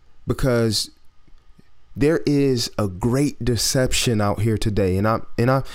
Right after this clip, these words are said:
and I wasn't even, uh, trying to go this way,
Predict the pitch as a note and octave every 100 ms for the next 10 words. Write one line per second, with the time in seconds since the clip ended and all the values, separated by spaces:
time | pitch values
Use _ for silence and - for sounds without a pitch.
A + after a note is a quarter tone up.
0 | - - D3+ F3+ D#3 C#3 A#2 G#2 F#2+ -
1 | - - - - - - - - - G3+
2 | F3+ - A2+ G#2+ F2+ - C3 A#2 G#2 G#2+
3 | G2 A#2 A#2+ C3+ C#3 - C#3 C#3+